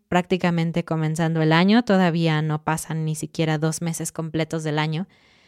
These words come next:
y pues, eh, tenemos muchos propósitos. Incluso si eres de las personas que no tienen una lista de objetivos cada que comienza el año, la verdad es que todos tenemos algún objetivo en la vida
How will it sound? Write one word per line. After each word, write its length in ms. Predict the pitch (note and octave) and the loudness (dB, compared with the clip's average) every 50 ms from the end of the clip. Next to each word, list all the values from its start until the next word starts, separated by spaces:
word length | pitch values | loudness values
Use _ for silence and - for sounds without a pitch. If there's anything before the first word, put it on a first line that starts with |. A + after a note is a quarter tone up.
| _ _ _ _ _ - | _ _ _ _ _ -2
y 460 | G3+ G3+ F#3+ F#3 F#3 F#3+ F#3+ F#3+ F#3 | 0 2 4 4 4 4 4 2 2
pues, 400 | - F3 E3+ E3 E3+ - - - _ _ | 2 4 4 4 2 -2 -6 -12 _ _
eh, 560 | - F#3 F3 E3 E3 D#3+ D#3 D#3 D3+ - - _ _ _ _ _ _ _ _ _ _ | 0 4 4 4 4 4 2 2 0 -4 -8 _ _ _ _ _ _ _ _ _ _
tenemos 460 | - G3 F#3+ F#3+ G3 G3+ A3 G#3 G3+ | 2 4 4 4 4 4 2 2 2
muchos 500 | G3+ G3+ G3+ - - G3+ F#3+ - - - - - _ _ | 2 0 2 2 0 0 0 -2 -6 -10 -16 -20 _ _
propósitos. 760 | - G3+ G#3+ G#3+ - F#3 F3 - D#3+ D#3 - E3+ F3 - - | 0 0 0 0 -2 -4 -4 -6 -8 -10 -10 -12 -14 -10 -6
Incluso 500 | - A3 A3 A3 C#4+ D#4 E4+ E4 F#4+ F4+ | -4 -4 0 2 4 4 4 4 2 -2
si 220 | - - - A3 G#3 | -2 0 2 2 4
eres 200 | G3 G3 G3+ F#3 | 4 2 2 2
de 100 | F#3+ E3+ | 0 0
las 160 | D#3+ D#3 - | -2 -4 -4
personas 540 | - E3 E3 - F#3 F3+ F3 F3 F3 - - | -6 -8 -4 -4 -2 -2 0 -2 -2 -4 -4
que 120 | - E3 | -4 -4
no 200 | E3+ E3+ E3+ E3+ | -2 -2 -4 -2
tienen 320 | - F#3 F3 F3 F3 E3+ | -2 -2 -2 0 -2 -2
una 220 | E3+ F3 F3 F3 E3+ | -2 0 0 0 0
lista 460 | E3 D#3+ F3 F3 - - F#3 F3 E3+ | 0 0 -2 -2 -2 -2 0 0 0
de 160 | D#3+ E3 D#3+ | 0 0 -2
objetivos 680 | D3+ D3+ - - E3 D#3 - F3+ F3 E3+ E3+ F3 - _ _ _ _ _ _ _ _ _ _ _ | -2 -4 -6 -8 -8 -4 -4 -2 0 0 0 0 -4 _ _ _ _ _ _ _ _ _ _ _
cada 260 | - G#3+ G#3+ A3 A3 | 4 6 6 6 4
que 140 | A3 G3+ - | 2 0 0
comienza 420 | - F3+ F3 E3+ E3+ E3+ - - | 0 0 2 2 0 0 2 2
el 120 | F3 F3 E3+ | 4 4 4
año, 300 | E3 E3 D#3+ E3+ G#3+ - _ _ _ _ _ _ | 4 4 2 0 -2 -4 _ _ _ _ _ _
la 140 | - G#3+ G#3+ | 2 4 6
verdad 320 | G3 G3+ G3+ G#3+ A3+ A#3 A#3 | 6 6 6 6 6 6 6
es 160 | A#3 A3 - | 4 2 2
que 140 | - G#3 G3+ | -2 -2 -2
todos 420 | - - C4+ D4 C#4+ D#4 C#4 - | 2 2 4 4 4 4 2 2
tenemos 400 | - G#3 G3 F#3+ F3+ F3+ F3+ - | 2 4 4 4 4 2 0 -2
algún 380 | - - F#3+ F3 E3 F3 F3 F3+ | -2 -2 -2 0 0 2 0 0
objetivo 560 | F3 - - E3 D#3 - D#3+ E3 E3 E3 D#3+ | -2 -2 -4 -6 -4 -2 -2 -2 -2 -2 -2
en 160 | D#3 D3+ C#3+ | -2 -2 -2
la 120 | D3 D#3 | -2 0
vida 440 | D#3+ F#3+ G3+ F3 F3 F3 A#3+ C#4+ - | 2 4 4 6 6 4 4 2 -2